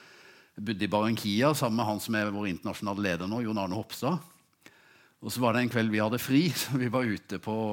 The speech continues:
eh, i byen da, i, i Barranquilla. Det var på et sånt utested, og åt mat og koste oss og sånn. Og så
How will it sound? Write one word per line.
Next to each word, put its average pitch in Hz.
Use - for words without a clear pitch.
eh, 98
i 98
byen 107
da, 107
i, 98
i 98
Barranquilla. 98
Det 98
var 85
på 101
et 90
sånt 98
utested, 113
og 101
åt 92
mat 85
og 78
koste 80
oss -
og 82
sånn. 120
Og 101
så 110